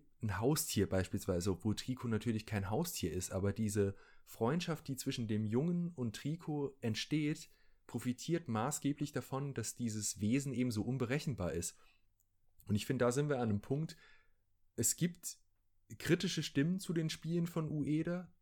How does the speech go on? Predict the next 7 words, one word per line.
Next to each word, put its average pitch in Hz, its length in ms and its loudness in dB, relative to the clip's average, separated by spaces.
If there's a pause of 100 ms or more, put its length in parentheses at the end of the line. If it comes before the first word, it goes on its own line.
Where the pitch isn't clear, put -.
(200)
die 120 300 0
durchaus 147 460 2
auch 120 140 0
alle 139 180 2
ihre 123 220 4
Berechtigung 110 600 2
haben. 107 220 4